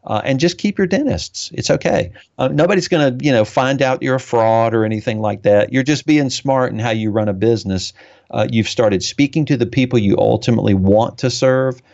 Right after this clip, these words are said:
while you're still serving the older focus or a more traditional or a broader base of clients, clients that you've had before. Um, and, you know, sometimes a broader base of clients that are, uh, less focused is,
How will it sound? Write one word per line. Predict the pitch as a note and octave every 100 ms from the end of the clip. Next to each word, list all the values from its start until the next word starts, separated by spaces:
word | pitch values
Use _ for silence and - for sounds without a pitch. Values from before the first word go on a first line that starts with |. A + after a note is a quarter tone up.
| _ _
while | A2 G#2+
you're | G#2
still | - B2+ A2
serving | - A2 G#2 G2 F#2+ F#2 _ _
the | -
older | - C3 D3+ A#2+ G2 F#2+ -
focus | - G2 F#2 A2+ A#2+
or | G#2+
a |
more | G#2 G#2 G2
traditional | - F#2+ A2 A2 A2 G2
or | G2
a | F#2+
broader | F2+ G2+ G2+ A2 A2 F#2
base | F2+ F2+ -
of | -
clients, | G#2 F#2 F#2 _ _ _ _ -
clients | F2+ F2
that | F#2 -
you've | F#2+
had | F#2+ F#2
before. | F#2+ - A2+ A2+ F2+ E2 - - -
Um, | G#2 G2 F#2+ - -
and, | D3 C3+
you | D#3
know, | C3
sometimes | - F#3 F3+ C3 - - - _
a | C#3
broader | A#2+ F#2+ A2+ B2+ D#3 A#2+
base | G2+ A2 B2
of | A#2+
clients | - A2+ A2+ D#3+ - -
that | A2 -
are, | G#2 G2 F#2+ F#2 -
uh, | F#2+ - -
less | F#2+ A2 A2+
focused | - G#2+ A#2 B2+ F3 F3 - _ _ _
is, | A#2+